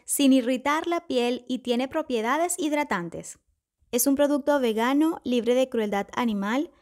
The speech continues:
viene en un empaque lujoso de alta calidad y minimalista y tiene una fórmula que se retira fácilmente con agua y no deja residuo graso sobre la piel.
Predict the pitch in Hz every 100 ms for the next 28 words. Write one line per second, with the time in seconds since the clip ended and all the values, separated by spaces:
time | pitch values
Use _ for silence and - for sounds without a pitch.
0 | _ _ 226 247 262 285 269 226 226 233
1 | 262 254 269 262 - 220 214 233 247 -
2 | 294 320 208 220 202 202 226 254 233 202
3 | 196 196 _ 254 247 226 208 190 220 220
4 | 277 294 320 - _ 247 220 262 269 302
5 | 294 302 - 262 233 226 233 226 - 226
6 | 220 208 208 220 226 254 254 262 254 254
7 | 254 262 269 247 208 208 - - 240 226
8 | 247 285 294 254 226 214 208 233 240 262
9 | 262 202 190 208 202 170 175